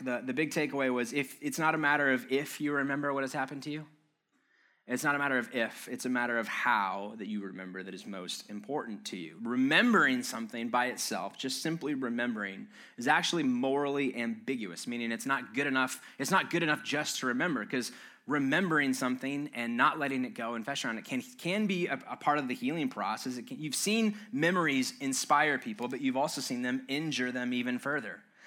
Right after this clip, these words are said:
You've seen memories provide solidarity, but you've also seen it divide people and people groups even further. You've seen memories protect yourself and protect other people, but it seems like all of the superhero villains that we watch in the stories or whatever have some sort of a back history being played out over and over again because of past hurt that they just can't get over,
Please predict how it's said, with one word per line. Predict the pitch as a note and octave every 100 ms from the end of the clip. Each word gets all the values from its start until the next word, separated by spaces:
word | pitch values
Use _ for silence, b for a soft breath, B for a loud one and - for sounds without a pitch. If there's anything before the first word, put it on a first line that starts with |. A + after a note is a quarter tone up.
| B
You've | C3+ C3+
seen | D3 C#3+
memories | C#3+ C#3+ C#3 C#3 - -
provide | C3 A2+ B2 C3 B2+
solidarity, | A#2 A2+ G#2 A2+ C3+ E3 E3 D3
but | B2
you've | A#2+
also | B2 B2
seen | B2 B2+ B2
it | A2+
divide | G#2+ G#2+ A2 A#2 A#2+
people | A#2 G#2+ A2+
and | A2+ G#2 -
people | A2+ G#2+
groups | A2 A2 A2+
even | G#2+
further. | G#2 D#3 F#2 E2 B B
You've | B2+ B2+
seen | - C3+
memories | B2+ B2 A#2+ -
protect | - A2 - C#3+ - B2+
yourself | A2 - B2 B2+
and | A2+
protect | G#2+ G#2 A#2 -
other | G#2+
people, | G#2 B2+ D3
but | B2+ A2
it |
seems | - C#3+ C#3
like | C3+ - B B B B
all | D3 F3 F#3+
of | D#3+
the |
superhero | D#3+ G#3 E3+ D#3+ E3 D#3
villains | E3+ F3 E3+
that | D#3+ D#3+
we | D3 F3+
watch | E3 F3+ F3 F3+
in | D#3+
the |
stories | - F#3 F#3+ E3+
or | D3+
whatever | D3+ D#3
have | D#3 D#3
some | F3 F3
sort | F3
of | D3+
a | C3+
back | D#3 D#3
history | E3 D#3+ D3
being | D3+ D3+
played | D#3 D3+
out | D3+ D#3+
over | D#3+ C#3+
and | C#3+
over | E3+ E3+
again | C#3+ D3 C#3+
because | C#3 C3+
of | B2
past | A#2+ A#2+ B2+
hurt | C3 A#2
that | A2+
they | A#2
just | G#2 A2 -
can't | A#2 G2+
get | G#2+
over, | G#2 F#2